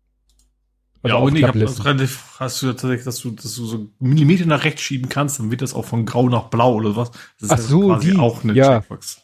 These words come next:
Speaker 1: Ja, diese An-Ausschalter. Die finde
Speaker 2: Ja.
Speaker 1: ich doof, weil ich manchmal nicht durchschaue, ob einer an oder aus ist.
Speaker 2: Ich finde,
Speaker 1: Dark
Speaker 2: die,
Speaker 1: Mode.
Speaker 2: die Farbwahl ist doof.
Speaker 1: Ja.
Speaker 2: Du weißt aber uns nur nicht, ach, das, das etwas leicht hellere Grau ist an.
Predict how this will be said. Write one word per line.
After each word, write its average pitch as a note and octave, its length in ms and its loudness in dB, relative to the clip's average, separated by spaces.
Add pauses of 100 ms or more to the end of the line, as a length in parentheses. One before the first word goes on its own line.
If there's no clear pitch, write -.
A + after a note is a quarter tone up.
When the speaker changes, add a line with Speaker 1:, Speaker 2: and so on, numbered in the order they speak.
(200)
Speaker 1:
Ja, B2 220 4
diese A2+ 240 0
An-Ausschalter. B2 840 -2 (420)
Die B2+ 80 -8
finde C#3 240 0
Speaker 2:
Ja. - 20 0
Speaker 1:
ich - 80 -4
doof, C#3 300 2
weil C3 100 4
ich A#2 140 -2
manchmal A#2+ 260 -2
nicht A#2 240 -2
durchschaue, B2 460 0
ob B2 120 -4
einer A#2 240 2
an B2 140 0
oder A2+ 220 -4
aus A2+ 260 -6
ist. - 240 -16 (180)
Speaker 2:
Ich - 120 -4
finde, C#3 240 0
Speaker 1:
Dark G2+ 140 -2
Speaker 2:
die, A2+ 60 -8
Speaker 1:
Mode. G2+ 120 -4
Speaker 2:
die B2 60 -4
Farbwahl C3 520 0
ist - 240 -10
doof. A2 120 -4
Speaker 1:
Ja. C3+ 180 4 (220)
Speaker 2:
Du A2 120 -6
weißt C3+ 220 0
aber C3+ 200 0
uns C3+ 140 0
nur C#3+ 120 2
nicht, C#3 160 0
ach, D#3+ 120 -2
das, - 300 -6
das - 300 -4
etwas F3 280 -4
leicht D#3+ 380 -2
hellere F3 440 0
Grau D3+ 440 -2
ist C#3 140 0
an. G3+ 320 -2